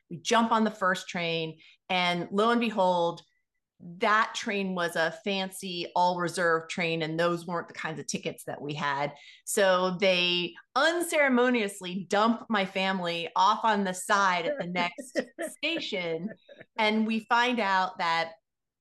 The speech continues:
Speaker 1: the next train isn't gonna be stopping for hours and hours and hours, like six hours.
Speaker 2: Oh.
Speaker 1: And so, so they'd be coming through, but they weren't gonna stop.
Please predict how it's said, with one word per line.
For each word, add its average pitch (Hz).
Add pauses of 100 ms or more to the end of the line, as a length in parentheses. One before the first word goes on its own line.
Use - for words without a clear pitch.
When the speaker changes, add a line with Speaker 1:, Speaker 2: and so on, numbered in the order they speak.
(180)
Speaker 1:
the 247
next 392
train 247
isn't 208
gonna 202
be 185
stopping 175 (240)
for 190
hours 233
and 196
hours 175
and 139
hours, -
like -
six -
hours. - (160)
Speaker 2:
Oh. 151
Speaker 1:
And 202
so, 233
so 233
they'd 254
be 226
coming 381
through, 262
but 196
they 202
weren't 208
gonna 185
stop. -